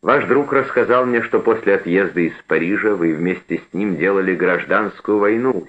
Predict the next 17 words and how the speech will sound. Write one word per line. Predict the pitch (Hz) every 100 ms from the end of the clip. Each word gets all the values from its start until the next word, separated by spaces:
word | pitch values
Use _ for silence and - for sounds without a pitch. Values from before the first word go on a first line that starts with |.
| -
себя | - 67
дома. | 67 65 67 - - -
Это | - 190 190 190
великолепно. | 170 160 156 131 120 113 - - - _ _ _ _ _ _ _ _ _ _ _
Я | 190 185
не | 170
понимаю, | 165 151 160 156 87 76
что | - 76
такое | 69 73 73
коммунизм, | - 73 76 113 78 71
я | 69 101
законсервированный | 87 95 92 82 82 78 87 135 92 92 85
буржуа, | 73 80 71 - 73 127 123 - _ _ _ _ _
но | 73 104
я | 139
чувствую | - 160 156 147 147
лучшие | 143 156 160